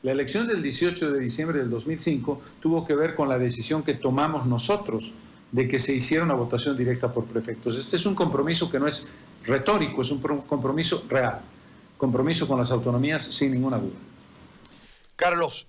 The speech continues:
Speaker 2: le quiero agradecer muchísimo por este tiempo que nos ha dispensado para poder conversar. Este, ojalá más allá podamos tener la posibilidad de seguir conversando. Entiendo que al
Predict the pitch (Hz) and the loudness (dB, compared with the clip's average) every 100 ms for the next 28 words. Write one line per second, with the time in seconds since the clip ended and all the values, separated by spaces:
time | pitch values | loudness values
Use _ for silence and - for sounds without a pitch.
0 | - 147 147 185 165 151 135 175 170 196 | -4 -2 2 2 4 2 0 -2 -4 -2
1 | 175 160 139 - _ _ _ 127 143 143 | -2 -2 -4 -10 _ _ _ -2 -2 -2
2 | 127 156 156 139 123 123 110 131 127 123 | -2 -2 -2 -4 -4 -6 -4 0 2 2
3 | 107 - _ _ _ _ 123 - 131 143 | -2 -10 _ _ _ _ -10 -2 0 2
4 | 165 151 - 120 123 131 135 135 123 117 | 2 2 0 0 0 -2 -2 -4 -2 -2
5 | - 170 175 165 _ _ _ _ - 113 | 0 2 0 -2 _ _ _ _ -12 -10
6 | - _ 117 107 98 - _ _ _ 117 | -10 _ -4 -4 -4 -8 _ _ _ 0
7 | 143 175 180 156 - 135 143 147 139 - | 2 4 2 0 0 0 2 2 0 -4
8 | _ _ 110 120 139 120 - - _ _ | _ _ -2 0 0 -4 -8 -18 _ _
9 | _ - 127 139 127 104 135 123 123 131 | _ -6 0 0 0 2 2 2 -2 -2
10 | 120 - _ _ - 120 120 117 160 139 | -6 -10 _ _ -6 -2 0 2 2 0
11 | 113 139 135 127 120 104 92 - - 98 | 0 0 0 0 0 0 -2 -8 -4 -2
12 | 95 87 | -2 -6